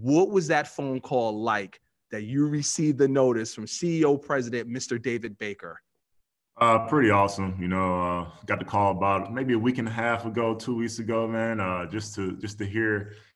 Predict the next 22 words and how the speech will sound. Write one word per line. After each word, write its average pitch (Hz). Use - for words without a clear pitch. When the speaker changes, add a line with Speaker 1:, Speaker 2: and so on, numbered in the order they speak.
Speaker 2:
you 101
know, 98
just, 104
I 104
mean, 95
all 107
the 98
work 107
that, 98
that 95
has 87
gone 104
down, 101
you 92
know, 90
obviously, 101
you 98
know, 92
it's 87
a -
personal, 104
um, 92